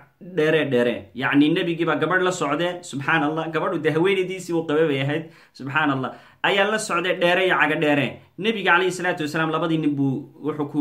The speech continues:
yidhi, "Calaa raslikum." "Jooga," buu yidhi, "istaaga." "Innahaa Safiya bintu Xuyay." Waaba Safiya bintu Xuyay oo waa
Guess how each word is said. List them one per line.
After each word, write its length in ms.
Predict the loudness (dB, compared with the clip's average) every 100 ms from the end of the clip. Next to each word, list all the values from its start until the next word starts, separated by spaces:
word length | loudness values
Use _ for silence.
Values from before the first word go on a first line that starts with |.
| 0
yidhi, 80 | 0
"Calaa 320 | 2 2 2
raslikum." 580 | -2 -2 -6 -6 -10 -12 _ _ -2 4
"Jooga," 260 | 6 6
buu 180 | 2 0
yidhi, 100 | 0
"istaaga." 400 | -4 -2 -2 -2 -6 -20 _ _ _ _ _ -2
"Innahaa 480 | 2 4 6 6 4
Safiya 640 | 4 2 4 6 6 6
bintu 320 | 4 4 2 2
Xuyay." 560 | 4 6 4 2 -6 -2
Waaba 380 | 4 6 6 4
Safiya 460 | 0 -2 0 0
bintu 280 | -2 -4 -4
Xuyay 300 | -2 0 2
oo 80 | 4
waa 180 | 4